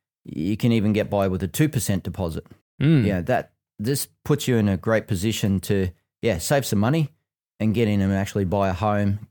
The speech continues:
Speaker 1: get out of that rent cycle and get, get ahead there.
Speaker 2: Yeah.
Speaker 1: Uh, the other scheme, which is really great, is the First Home Super Saver Scheme.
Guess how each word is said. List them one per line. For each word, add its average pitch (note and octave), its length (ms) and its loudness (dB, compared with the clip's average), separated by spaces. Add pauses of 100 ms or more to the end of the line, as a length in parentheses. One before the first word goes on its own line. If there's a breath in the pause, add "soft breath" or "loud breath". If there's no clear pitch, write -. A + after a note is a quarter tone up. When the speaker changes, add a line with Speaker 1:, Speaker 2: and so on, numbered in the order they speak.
Speaker 1:
get A2+ 160 0
out G2+ 160 0
of F#2 40 0
that F#2+ 200 -2
rent G2 260 0
cycle F#2 580 -2 (560)
and F2+ 540 0 (120)
get, - 260 -4
get G2+ 160 -2
ahead F#2+ 280 -2
there. F2 240 -2 (380)
Speaker 2:
Yeah. A2+ 240 -4 (340)
Speaker 1:
Uh, F#2+ 260 -2 (140)
the - 220 -4
other C#3+ 200 2
scheme, D3 480 0 (720)
which - 200 -6
is F#2+ 180 -4
really G#2+ 260 2
great, G2+ 380 0
is G2+ 300 -4
the G2+ 280 0 (220)
First G#2+ 240 0
Home G2 220 2
Super G#2 280 0
Saver G2 340 0
Scheme. F2 380 -6